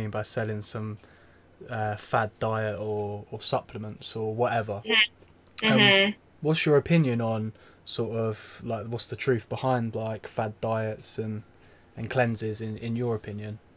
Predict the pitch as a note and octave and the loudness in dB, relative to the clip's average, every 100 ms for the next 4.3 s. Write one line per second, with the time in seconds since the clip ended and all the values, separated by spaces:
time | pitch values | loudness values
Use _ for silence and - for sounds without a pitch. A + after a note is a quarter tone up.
0 | _ _ _ - - - - - - - | _ _ _ -20 -20 -14 -12 -12 -16 6
1 | D4 D4+ C4+ C#4 E4 F#4 F#4+ F#4+ F4+ D#4 | 10 12 12 12 10 6 4 4 2 4
2 | C4 B3+ - - B3+ B3 A#3+ G#3+ G#3+ G3+ | 4 4 4 8 10 10 6 6 8 8
3 | G3+ G3 F#3+ F3+ F3+ F3+ E3+ - - - | 8 8 8 4 4 2 4 0 0 0
4 | - - | 2 2